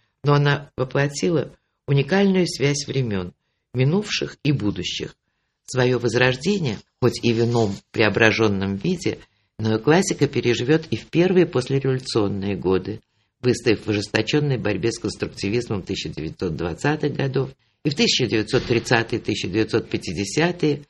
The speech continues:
период обострения идеологических проблем в искусстве. Жизнь этого стиля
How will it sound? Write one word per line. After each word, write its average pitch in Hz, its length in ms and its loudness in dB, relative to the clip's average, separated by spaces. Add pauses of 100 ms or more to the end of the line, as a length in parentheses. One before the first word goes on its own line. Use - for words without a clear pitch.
(300)
период 120 380 4
обострения 110 720 2
идеологических 101 840 -4
проблем 101 440 -4
в 92 60 -8
искусстве. - 640 -10 (540)
Жизнь 156 340 0
этого 156 340 -2
стиля 143 540 -2